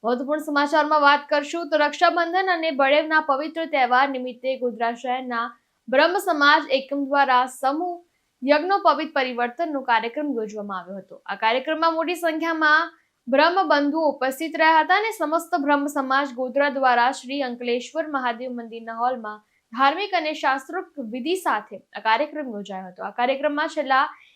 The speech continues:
એકવીસ વર્ષથી નિયમિત રીતે આ યોજાઈ રહ્યો છે. ત્યારે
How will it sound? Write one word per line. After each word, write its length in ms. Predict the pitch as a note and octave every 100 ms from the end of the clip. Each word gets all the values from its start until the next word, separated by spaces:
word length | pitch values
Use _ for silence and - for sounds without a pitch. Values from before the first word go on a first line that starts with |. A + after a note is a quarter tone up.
| _
એકવીસ 420 | C#4+ C#4 D#4+ A4 E4 C#4
વર્ષથી 680 | D4 D4+ C#4+ D4+ D4 C#4
નિયમિત 420 | C4 B3 C#4+ E4
રીતે 260 | C4+ B3 B3+
આ 120 | B3 A#3+ -
યોજાઈ 440 | A#3+ A3 A3 A#3 A#3
રહ્યો 200 | A#3+ A#3+
છે. 200 | D#4+ F4
ત્યારે 260 | E4+ D4